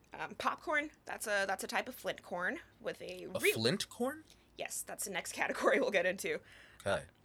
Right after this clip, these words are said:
Speaker 1: Uh, so it's got a super hard shell and, you know, explodes when it's heated. So, you know, your favorite movie snack, yeah, that just, that grows on a cob. <laughs>
Speaker 2: Okay.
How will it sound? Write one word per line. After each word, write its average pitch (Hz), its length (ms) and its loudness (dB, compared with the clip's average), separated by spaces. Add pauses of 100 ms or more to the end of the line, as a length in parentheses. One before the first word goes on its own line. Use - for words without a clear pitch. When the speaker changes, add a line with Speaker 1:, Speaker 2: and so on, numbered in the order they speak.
(120)
Speaker 1:
Uh, 240 300 10
so 240 160 4
it's 226 100 2
got 240 140 10
a - 20 2
super 294 460 2
hard 233 280 8
shell - 440 4 (200)
and, 165 520 4
you 175 120 0
know, 151 200 2
explodes 233 400 2
when 202 100 0
it's 185 140 -2
heated. 165 280 -8
So, 175 520 -2
you 196 100 -6
know, 185 120 2
your 175 120 -2
favorite 196 300 0
movie 202 180 -4
snack, 226 380 2 (260)
yeah, 196 140 6
that 170 180 6
just, - 220 0
that 185 160 6
grows 190 200 6
on 160 80 -2
a 160 40 -6
cob. - 280 -2 (240)
<laughs> 247 60 -4 (520)
Speaker 2:
Okay. - 240 2